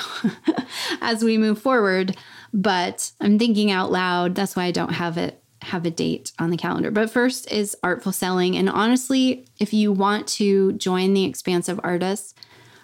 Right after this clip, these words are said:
I would love it if you took Artful Selling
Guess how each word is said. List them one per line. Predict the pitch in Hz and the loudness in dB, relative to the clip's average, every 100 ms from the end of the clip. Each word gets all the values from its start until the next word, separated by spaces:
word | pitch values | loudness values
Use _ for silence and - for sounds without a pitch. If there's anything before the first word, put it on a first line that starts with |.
| _ | _
I | 196 247 | 0 4
would | 294 302 262 | 6 6 4
love | 202 180 175 175 180 | 2 2 2 2 0
it | 175 165 - | -2 -4 -6
if | - 175 | -8 -4
you | 185 175 175 - | -2 0 -2 -6
took | 190 165 - | -8 -8 -4
Artful | 180 175 - 175 | -4 -4 -4 -4
Selling | - 170 170 170 170 | -2 -2 0 2 0